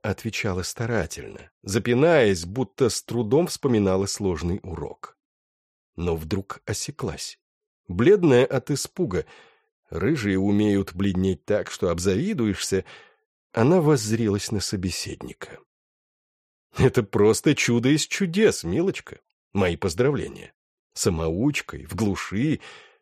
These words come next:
без толкового наставника. У меня нет слов».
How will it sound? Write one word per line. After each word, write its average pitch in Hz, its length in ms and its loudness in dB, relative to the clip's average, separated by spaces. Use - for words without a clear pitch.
без 101 200 0
толкового 113 560 6
наставника. 110 880 -2
У 90 120 -4
меня 92 380 2
нет 104 260 2
слов». 160 540 -6